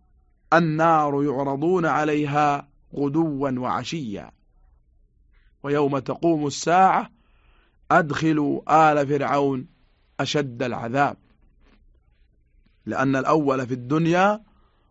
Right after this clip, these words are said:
والثاني في الآخرة. قوله تعالى: "كلا لو تعلمون علم اليقين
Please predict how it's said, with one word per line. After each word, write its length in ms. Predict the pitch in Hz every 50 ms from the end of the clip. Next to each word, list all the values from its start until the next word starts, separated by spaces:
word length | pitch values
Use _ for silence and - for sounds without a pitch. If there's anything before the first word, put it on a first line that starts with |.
| _ -
والثاني 920 | - 131 - _ - - 147 156 156 156 151 151 147 147 147 147 143 135
في 80 | 135
الآخرة. 640 | 139 135 - 131 127 120 - 151 151 143 113 - - _ _ _ _ _ _ _ _ _ _ _ _ _ _ _ _ _ _ _ _ _ _ _ _ _ _ _ _ _ _ _ _ _ _ _ _ _ _ _ _ _ _ _ _ _ _ _ _ _ _ _ _ _ _ -
قوله 460 | - 196 214 214 196 196 196 202 196
تعالى: 580 | 175 - 185 160 170 180 165 160 160 160 151 151
"كلا 640 | 151 175 165 160 156 151 151 151 147 147 143 139 139
لو 180 | 147 143 139
تعلمون 680 | 135 - 143 131 120 135 135 135 135 143 156 180 190 185
علم 320 | 180 156 160 156 156 151
اليقين 720 | 151 147 143 143 139 135 - 160 170 180 165 151 139 120